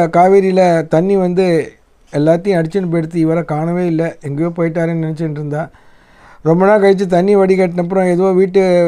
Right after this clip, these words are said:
விசேஷத்துக்காக மண்வெட்டியால வீடு கட்டணும்னு மண்ணை, மண்ணை தோண்டியிருக்கா. அப்ப ரத்தம் வந்திருக்கு மண்வெட்டியில. பார்த்தாக்க இவர் உடம்புல பட்டிருக்கு. இவர் உள்ளுக்குள்ள வந்து அதே நிஷ்டையில தியானத்துல உட்கார்ந்துட்டு இருந்திருக்கார். அப்புறம் எல்லாரும் அவரை போய் மன்னிச்சுக்கோங்கன்னு சொல்லி அவரை வெளியில எடுத்து எல்லாம் பண்ணியிருக்காரு.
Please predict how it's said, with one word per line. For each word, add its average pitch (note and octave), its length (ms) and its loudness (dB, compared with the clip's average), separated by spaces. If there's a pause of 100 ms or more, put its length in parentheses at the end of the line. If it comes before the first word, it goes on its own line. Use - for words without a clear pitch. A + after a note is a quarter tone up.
(120)
விசேஷத்துக்காக F3 760 -2
மண்வெட்டியால E3+ 720 -2
வீடு E3+ 180 0
கட்டணும்னு E3 400 -4
மண்ணை, D#3+ 320 -2 (100)
மண்ணை D#3 300 -4
தோண்டியிருக்கா. D#3 440 -4
அப்ப D3+ 200 -4
ரத்தம் D3 300 -4
வந்திருக்கு D#3 360 -4
மண்வெட்டியில. D3 580 -6 (920)
பார்த்தாக்க E3+ 380 2
இவர் E3+ 220 2
உடம்புல F3 400 0
பட்டிருக்கு. D3+ 440 -6
இவர் D3+ 240 -2
உள்ளுக்குள்ள F3 480 0
வந்து D#3+ 260 -2
அதே D3+ 220 0 (120)
நிஷ்டையில D#3+ 500 0
தியானத்துல D#3 520 0
உட்கார்ந்துட்டு D3 480 -2
இருந்திருக்கார். C3+ 460 -6 (600)
அப்புறம் E3 300 0
எல்லாரும் D#3 360 4
அவரை D3+ 200 2
போய் D#3 200 0
மன்னிச்சுக்கோங்கன்னு D3+ 800 -2
சொல்லி C#3 220 0
அவரை C#3+ 280 -2
வெளியில C#3+ 260 0
எடுத்து C#3 400 -4
எல்லாம் C#3 300 -2
பண்ணியிருக்காரு. C3 480 -8